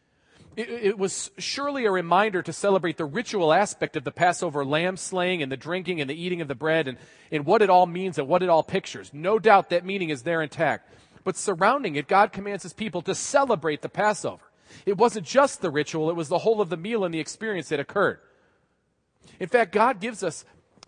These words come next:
the Passover meal in its fulfilled form, meaning the com-, the table of communion representing the body and the blood of Christ that we partake of every week. But part of what makes it so effective in our lives is God gives it to the church.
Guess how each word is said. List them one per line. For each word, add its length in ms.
the 80
Passover 540
meal 240
in 80
its 100
fulfilled 420
form, 300
meaning 240
the 80
com-, 220
the 220
table 340
of 80
communion 400
representing 480
the 80
body 240
and 80
the 60
blood 180
of 100
Christ 320
that 140
we 120
partake 420
of 100
every 180
week. 320
But 180
part 240
of 100
what 180
makes 280
it 100
so 320
effective 460
in 80
our 80
lives 280
is 80
God 240
gives 200
it 80
to 80
the 100
church. 560